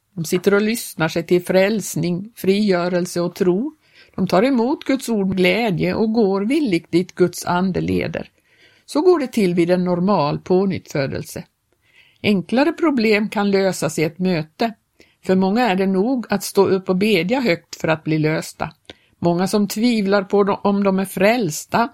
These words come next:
får denna visshet om de står upp och säger att de tror på Jesus. Det behövs inte långa samtal och djupa själanalyser, analyser för att sådana problem ska lösas.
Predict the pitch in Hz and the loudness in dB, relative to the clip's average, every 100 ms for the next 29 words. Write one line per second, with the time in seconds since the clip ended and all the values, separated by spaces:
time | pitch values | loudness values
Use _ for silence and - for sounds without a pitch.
0 | _ _ - - 196 294 294 285 202 185 | _ _ -10 2 4 4 0 0 0 0
1 | 202 - 151 160 170 175 175 160 - 170 | -2 -4 -4 -4 -4 -2 -2 -2 -2 0
2 | 220 - 190 - 165 269 359 165 156 175 | 0 -2 -8 -2 0 0 0 -2 -2 -4
3 | 170 160 151 170 156 139 - - - - | -2 -2 -2 -2 -2 -4 -6 -14 -14 -18
4 | _ _ _ - 370 294 226 185 196 190 | _ _ _ -8 -2 0 0 0 -2 0
5 | 175 180 175 170 170 185 170 160 156 156 | 2 0 0 -2 -2 0 0 0 0 0
6 | 170 170 202 165 - 156 185 185 170 156 | 2 0 0 0 -2 0 2 2 0 0
7 | 156 160 170 165 - - - 170 165 165 | 0 -2 -2 -4 -6 -14 -8 -4 -2 0
8 | 175 165 170 - - - - - 196 196 | -2 -4 -8 -8 -20 -20 -20 -4 0 0
9 | - 233 165 156 - 294 247 160 156 - | 2 0 2 -2 0 0 2 0 -2 -4
10 | 160 156 156 - - - | 0 0 -2 -6 -10 -12